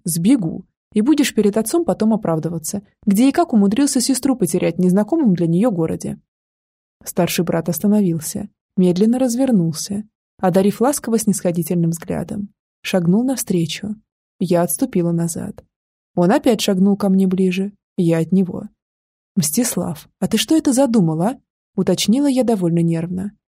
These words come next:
Уж слишком многообещающий у него был вид. "Я?" обманчиво мягко ответили мне. "Скоро узнаешь". Ещё на один шаг расстояние между нами сократил.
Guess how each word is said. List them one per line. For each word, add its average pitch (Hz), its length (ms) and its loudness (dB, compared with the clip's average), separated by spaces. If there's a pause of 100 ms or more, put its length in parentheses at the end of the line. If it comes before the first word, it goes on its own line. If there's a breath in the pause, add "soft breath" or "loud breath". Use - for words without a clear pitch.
(180)
Уж 220 180 0
слишком 285 400 0
многообещающий 262 880 0
у 262 140 0
него 254 260 0
был 175 220 0
вид. 175 380 -6 (680)
"Я?" 190 440 4 (440)
обманчиво 185 560 2
мягко 214 440 0
ответили 175 420 -2
мне. 185 400 -6 (460)
"Скоро 320 400 2
узнаешь". 190 640 0 (380)
Ещё 269 360 2
на 202 140 4
один 180 220 0
шаг 311 320 -2
расстояние 220 600 0
между 262 320 -4
нами 254 260 -2
сократил. 190 760 -6